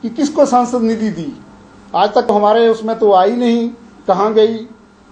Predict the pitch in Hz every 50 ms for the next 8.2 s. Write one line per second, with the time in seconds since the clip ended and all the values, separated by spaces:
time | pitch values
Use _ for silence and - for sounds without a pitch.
0 | - - - - - - - - - - - - - - - - 160 175 185 196
1 | 226 233 226 226 226 220 214 220 - - 233 196 196 196 202 226 233 233 226 226
2 | 220 226 220 214 208 202 208 - - - - - - - - - - - - -
3 | - - - - - - - - - - - - - - 190 175 240 233 233 233
4 | 233 233 233 226 - 220 226 180 - 214 220 226 220 226 240 226 233 226 214 208
5 | 202 202 208 208 165 190 190 185 190 208 226 220 226 226 226 214 208 208 208 202
6 | 185 214 208 208 202 190 190 190 208 190 190 190 196 185 202 196 190 190 - -
7 | - - - - 185 180 175 175 180 185 185 180 - 170 185 214 220 185 185 185
8 | 190 185 -